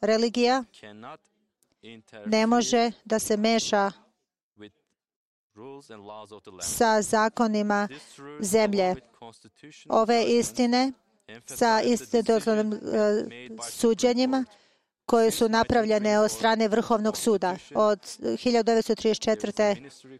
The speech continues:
Speaker 2: called religion.
Speaker 1: treba ministarstvo za religiju.
Speaker 2: The secularism established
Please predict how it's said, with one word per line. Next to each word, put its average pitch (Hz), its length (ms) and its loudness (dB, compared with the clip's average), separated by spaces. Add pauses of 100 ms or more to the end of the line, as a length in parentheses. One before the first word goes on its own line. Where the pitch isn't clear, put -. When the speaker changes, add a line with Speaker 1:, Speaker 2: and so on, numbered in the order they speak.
Speaker 2:
called 127 220 -18
religion. 104 220 -14
Speaker 1:
treba 226 380 2
ministarstvo 220 800 0
za 208 180 0
religiju. 190 600 2 (1700)
Speaker 2:
The 95 200 -20 (260)
secularism 120 640 -20 (100)
established 110 680 -20